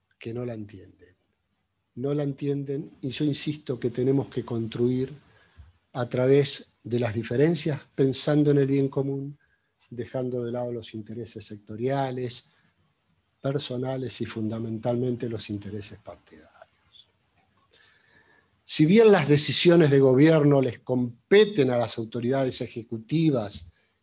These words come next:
y legislativas, resulta absolutamente evidente que para obtener los mejores logros se deben nutrir de perspectivas,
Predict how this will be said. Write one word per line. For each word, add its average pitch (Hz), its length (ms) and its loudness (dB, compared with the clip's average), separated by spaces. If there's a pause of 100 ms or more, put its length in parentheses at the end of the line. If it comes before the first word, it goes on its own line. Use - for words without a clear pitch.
y 120 120 -6
legislativas, 120 1040 -6 (1300)
resulta 135 500 -6
absolutamente 135 840 -4
evidente 123 540 -6
que 113 120 -14
para 110 520 -16 (300)
obtener 131 400 -10
los 131 160 -6
mejores 117 420 -10
logros 120 640 -14 (800)
se - 180 -8
deben 151 320 0
nutrir 147 460 -2
de 135 340 -6 (440)
perspectivas, 151 880 -6